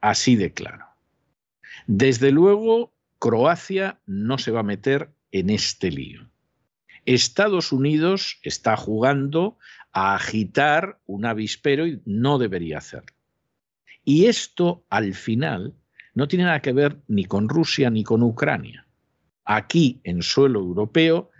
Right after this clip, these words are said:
lo que se está ventilando es la política interna de Estados Unidos. El análisis de Milanovic puede considerarse un análisis cojo,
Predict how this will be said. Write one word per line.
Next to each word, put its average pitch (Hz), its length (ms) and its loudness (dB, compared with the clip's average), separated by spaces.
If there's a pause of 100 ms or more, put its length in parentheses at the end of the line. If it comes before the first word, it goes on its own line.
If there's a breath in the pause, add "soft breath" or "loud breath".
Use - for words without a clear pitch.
(140 soft breath)
lo 147 120 -12
que 156 120 -8
se - 120 -6
está - 300 0
ventilando 139 1000 0
es 104 180 -2
la 107 120 0
política 104 440 0
interna 101 640 -2
de 78 140 -6
Estados 73 440 -6
Unidos. - 520 -14 (840 loud breath)
El 139 100 4
análisis 175 560 4
de 131 100 4
Milanovic 120 1000 2
puede 110 260 0
considerarse 110 1120 0
un 107 200 0
análisis 104 560 -2
cojo, - 500 -2